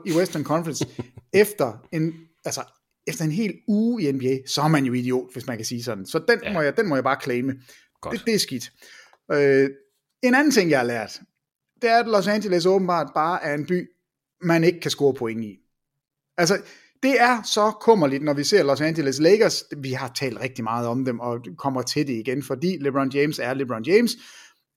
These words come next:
Speaker 1: Det er tredivte, altså nummer tredive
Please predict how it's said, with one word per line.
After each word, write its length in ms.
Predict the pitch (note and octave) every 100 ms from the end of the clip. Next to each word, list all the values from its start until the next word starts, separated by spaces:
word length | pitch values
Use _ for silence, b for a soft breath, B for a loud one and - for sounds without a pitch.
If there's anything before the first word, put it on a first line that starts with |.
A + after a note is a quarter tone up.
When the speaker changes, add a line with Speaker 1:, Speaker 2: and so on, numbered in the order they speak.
| _ _ _
Speaker 1:
Det 80 | A3
er 40 | A3
tredivte, 760 | - - G3 B3 - - D3+ G#2 - _ _ _ _
altså 160 | C3+ D3
nummer 200 | F3+ G3
tredive 600 | G3+ - F3 A3 G#3+